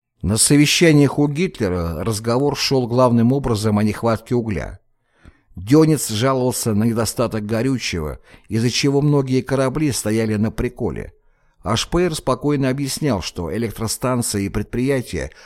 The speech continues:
находятся в таком же положении по тем же причинам. Потеря румынских и венгерских нефтяных месторождений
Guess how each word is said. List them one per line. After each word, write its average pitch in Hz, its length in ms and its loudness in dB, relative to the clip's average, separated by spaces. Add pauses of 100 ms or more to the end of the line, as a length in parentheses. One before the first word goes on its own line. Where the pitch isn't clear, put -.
(180)
находятся 123 560 -2
в - 60 -8
таком 120 340 -2
же 113 140 -2
положении 123 640 0
по 95 200 -8
тем 104 240 -4
же 95 140 -4
причинам. 67 560 -8 (640)
Потеря 139 600 4
румынских 135 720 2
и 117 80 4
венгерских 117 720 0
нефтяных 120 580 0
месторождений 113 1000 -2